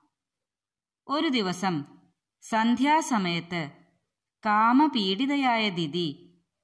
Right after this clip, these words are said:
സ്വഭർത്താവായ കശ്യപന്റെ അരികത്ത് സന്താനത്തെ കാംക്ഷിച്ചുകൊണ്ട് ചെന്നു നിന്നു. ആ സമയം കശ്യപ പ്രജാപതി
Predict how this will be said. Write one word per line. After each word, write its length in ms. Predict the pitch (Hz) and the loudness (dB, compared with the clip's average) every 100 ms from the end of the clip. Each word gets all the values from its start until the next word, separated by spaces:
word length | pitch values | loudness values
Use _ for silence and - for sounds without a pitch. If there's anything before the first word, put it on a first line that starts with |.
| _ _ | _ _
സ്വഭർത്താവായ 1120 | - 233 233 196 247 - 262 277 277 247 220 | -12 -6 -2 -2 -4 0 2 2 4 2 2
കശ്യപന്റെ 840 | 220 196 170 262 247 254 226 226 - | -2 -2 -4 -2 0 0 0 -2 -2
അരികത്ത് 640 | 175 165 170 170 175 160 - - _ _ _ _ | -2 -2 -4 -6 -6 -6 -8 -18 _ _ _ _
സന്താനത്തെ 960 | - 196 180 185 233 262 277 277 240 233 | -8 -2 0 0 2 4 4 2 0 -2
കാംക്ഷിച്ചുകൊണ്ട് 800 | 202 165 170 226 220 196 170 156 | 0 0 0 -6 -6 -6 -4 -6
ചെന്നു 300 | 165 160 147 | -6 -4 -4
നിന്നു. 480 | 160 135 139 131 - _ _ _ _ _ _ _ _ _ - | -2 -4 -6 -10 -20 _ _ _ _ _ _ _ _ _ -4
ആ 160 | 165 | -2
സമയം 720 | 180 185 165 165 170 147 - _ _ _ _ _ _ - 208 | -2 -4 -4 -2 -4 -6 -14 _ _ _ _ _ _ -6 -4
കശ്യപ 340 | 208 294 294 | -2 -2 -2
പ്രജാപതി 800 | 302 285 214 226 208 202 202 208 | -2 -4 -2 -2 -2 -4 -6 -6